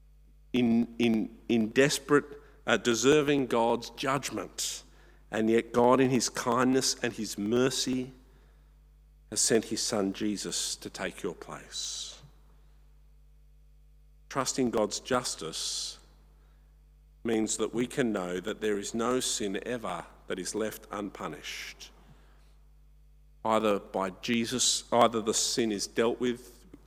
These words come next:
by Jesus on the cross, or you can deal with it yourself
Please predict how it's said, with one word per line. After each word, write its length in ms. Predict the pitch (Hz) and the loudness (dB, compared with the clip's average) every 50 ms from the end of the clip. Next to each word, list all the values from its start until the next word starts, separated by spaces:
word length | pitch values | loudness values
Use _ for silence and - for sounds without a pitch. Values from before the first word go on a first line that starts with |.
| - - - - | -20 -20 -18 -10
by 160 | - 98 87 | -6 -6 -6
Jesus 500 | - - - 117 117 110 - - 113 - | -6 -6 -6 -4 -4 -4 -4 -4 -6 -6
on 180 | - - 110 104 | -6 -4 -4 -4
the 80 | 95 90 | -6 -6
cross, 800 | - - - 117 117 139 139 139 - - - - - - - - - - - - - - - - - - - - - - - - - - - - - - - - - - - - - - | -10 -8 -6 -6 -4 -4 -6 -6 -8 -8 -8 -8 -8 -10 -12 -16 -20 -20 -20 -20 -20 -20 -20 -20 -20 -20 -20 -20 -20 -20 -20 -20 -20 -20 -20 -20 -20 -20 -20 -20 -20 -20 -20 -10 -6 -4
or 140 | 110 120 | -4 -4
you 120 | 113 120 123 | -4 -6 -4
can 160 | - 131 110 | -4 -4 -2
deal 220 | 107 - 110 110 113 | 0 0 0 2 2
with 160 | 117 110 107 | 2 0 0
it 160 | 110 - - | -2 -2 -4
yourself 720 | 107 101 95 - - - 139 113 98 95 - - - - | -6 -4 -2 -2 0 2 2 2 2 0 -4 -10 -8 -6